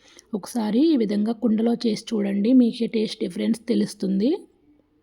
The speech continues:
మంచిగా ఒకసారి కలుపుకొని మనం మూ-, మూత పెట్టేసుకోవాలి. ఇప్పుడు స్టవ్ అనేది మీడియం ఫ్లేమ్‌లో పెట్టేసుకొని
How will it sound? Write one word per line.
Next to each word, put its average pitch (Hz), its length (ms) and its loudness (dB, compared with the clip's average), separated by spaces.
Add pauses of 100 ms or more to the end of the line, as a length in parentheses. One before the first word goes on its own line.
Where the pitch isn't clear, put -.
(2250)
మంచిగా 117 420 -2
ఒకసారి - 420 -6
కలుపుకొని 214 680 -2 (2250)
మనం 233 240 0 (120)
మూ-, 226 400 2 (240)
మూత 226 240 -2
పెట్టేసుకోవాలి. 214 960 -2 (2500)
ఇప్పుడు - 260 -8
స్టవ్ 208 320 -4
అనేది 208 420 0
మీడియం 226 380 4
ఫ్లేమ్‌లో 214 380 0
పెట్టేసుకొని 214 800 0